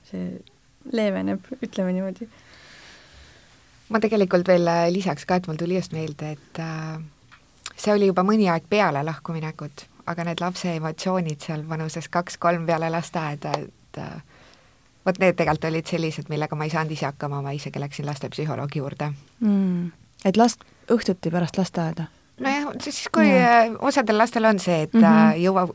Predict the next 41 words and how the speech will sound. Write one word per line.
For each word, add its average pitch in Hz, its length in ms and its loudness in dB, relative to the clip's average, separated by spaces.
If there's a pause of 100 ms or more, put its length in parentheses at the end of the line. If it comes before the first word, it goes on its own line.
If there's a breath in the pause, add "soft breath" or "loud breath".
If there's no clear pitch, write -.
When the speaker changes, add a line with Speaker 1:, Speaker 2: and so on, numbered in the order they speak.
Speaker 2:
kodu 208 260 4
uks 190 140 -2
selja 196 280 4
taga 170 360 0
ja 156 160 -2
siis 160 260 -6
läheb 165 240 0
lahti. 196 460 6
Speaker 3:
Mhm, 202 160 2 (240)
mhm, 190 420 2
mhm. 196 240 2 (240)
Mõne, 220 260 8
näiteks 233 280 2
minu 220 180 8
lapsel 196 260 4
hakkab 185 240 0
see 190 120 0
juba 185 120 0
lasteaia 190 380 0
tee 165 180 0
peal, 139 160 0
hakkab 165 240 -4
vaikselt 165 400 -4
see, 185 140 -8 (720 loud breath)
et 175 120 0
ta 170 80 4
ei 170 80 8
taha 202 260 6
seda 226 240 4
teed 220 240 4
pidi 226 220 4
minna 220 340 10
ja 196 140 4
ta 185 100 2
ei 185 80 0
taha 175 200 0
sinna 214 300 6
kõndida 220 480 6
ja 196 80 2
nüüd 202 160 4
ta, - 140 -4